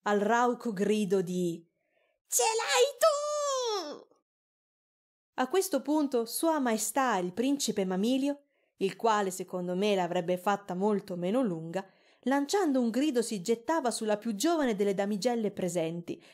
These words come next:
che reagiva a sua volta con un grido altrettanto acuto. Il principe era prontamente trattenuto da Sua Maestà, la Sua Altezza Regina Ermione, che frenando l'impulso a ridere lo strapazzava e schiaffeggiava con gran severità.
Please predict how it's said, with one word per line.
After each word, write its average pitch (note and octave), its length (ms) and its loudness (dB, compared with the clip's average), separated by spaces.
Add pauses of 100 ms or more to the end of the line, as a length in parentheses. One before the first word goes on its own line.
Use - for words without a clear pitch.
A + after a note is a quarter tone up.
che F3 120 -6
reagiva F#3+ 400 0
a - 20 0
sua F#3 160 -4
volta A#3 400 2
con A#3 160 0
un G#3+ 100 0
grido A#3+ 300 2
altrettanto G#3+ 640 -2
acuto. E3+ 520 -6 (720)
Il F4+ 200 0
principe G#3+ 460 -2
era A#3+ 120 2
prontamente B3 580 -2
trattenuto C4 560 0
da F#3 120 0
Sua F#3+ 240 -4
Maestà, F3+ 600 -2 (260)
la - 120 -10
Sua G#3+ 200 0
Altezza G#3+ 520 0
Regina F#3 380 0
Ermione, F3+ 680 0 (200)
che F4 120 -2
frenando C#4+ 400 -2
l'impulso A#3+ 580 0
a D#4+ 40 4
ridere G#3 340 2
lo F#3 80 2
strapazzava C4 800 -2
e F#3 60 0
schiaffeggiava F#3+ 800 -2
con F3+ 180 -6
gran F#3 200 0
severità. E3 720 -4